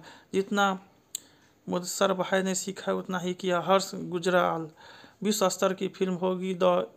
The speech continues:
इमोर्टल अश्वत्थामा आदित्य धर।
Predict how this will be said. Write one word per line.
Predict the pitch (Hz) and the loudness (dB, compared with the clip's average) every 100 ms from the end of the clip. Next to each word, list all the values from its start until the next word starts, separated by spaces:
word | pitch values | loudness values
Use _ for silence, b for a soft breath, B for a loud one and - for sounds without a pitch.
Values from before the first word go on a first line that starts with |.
| _ _ _ | _ _ _
इमोर्टल | 180 180 180 175 190 190 185 - _ - | -6 -2 -2 0 2 2 -2 -10 _ -6
अश्वत्थामा | 175 165 - 175 - 180 180 | -4 -4 -4 -4 0 0 2
आदित्य | 175 175 175 190 - _ _ _ - 196 B B B | 2 2 2 0 -4 _ _ _ -10 -10 B B B
धर। | - 170 175 | -2 2 2